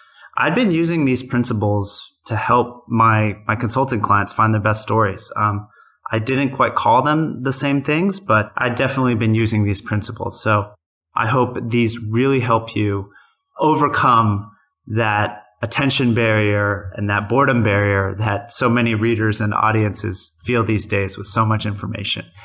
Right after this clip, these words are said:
Yes, including your admissions reader, <laughs> right?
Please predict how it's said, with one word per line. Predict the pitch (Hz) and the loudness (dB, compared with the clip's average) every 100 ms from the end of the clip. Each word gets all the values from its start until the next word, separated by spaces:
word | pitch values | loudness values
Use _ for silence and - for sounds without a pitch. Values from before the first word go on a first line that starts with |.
| - - | -20 -4
Yes, | 143 147 147 | 0 0 0
including | - 123 107 135 127 120 | 0 -2 0 0 2 2
your | 110 110 110 - | 2 2 2 0
admissions | 104 107 - 107 92 | 0 -2 0 0 0
reader, | 104 98 95 101 | -2 -2 -4 -6
<laughs> | 117 | -4
right? | 110 147 151 | -2 -2 -4